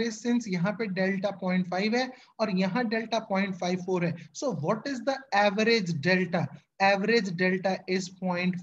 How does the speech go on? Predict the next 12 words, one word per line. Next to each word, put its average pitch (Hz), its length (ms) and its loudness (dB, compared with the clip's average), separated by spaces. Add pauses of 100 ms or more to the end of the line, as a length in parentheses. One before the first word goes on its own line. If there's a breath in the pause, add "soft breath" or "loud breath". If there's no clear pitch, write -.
five 170 240 2 (260)
two। 262 140 4 (320 loud breath)
So 233 160 0 (160)
what 233 180 0
is 294 220 0
the 285 80 0 (100)
price 233 320 2
we 233 160 0
expect 226 460 -4
at 214 160 -6
sixty-one? 220 640 0
We 208 160 -2